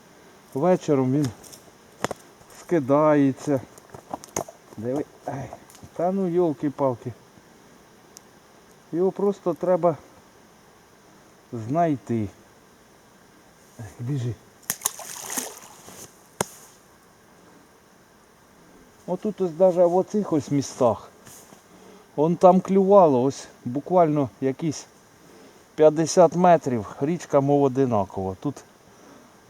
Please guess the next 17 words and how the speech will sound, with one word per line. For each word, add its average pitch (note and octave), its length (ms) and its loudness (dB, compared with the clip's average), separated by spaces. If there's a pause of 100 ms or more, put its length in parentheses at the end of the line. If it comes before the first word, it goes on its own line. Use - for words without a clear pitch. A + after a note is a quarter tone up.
такого, C3+ 440 -2
щоб... A#2+ 260 -8 (1700)
Різниці C#3 640 -4
немає. A2 580 -2 (180)
Мілина C#3+ 520 -2
кругом, C#3+ 500 -2 (140)
ну, B2+ 140 -6
два B2+ 280 0
з - 60 -8
половиною C3 580 -2
метри C3 400 -6
найбільша A2+ 560 -6
глибина. G#2 520 -4 (1120)
А A#2 120 -8
то B2 160 -6
два, E3+ 300 2
півтора D3 680 -2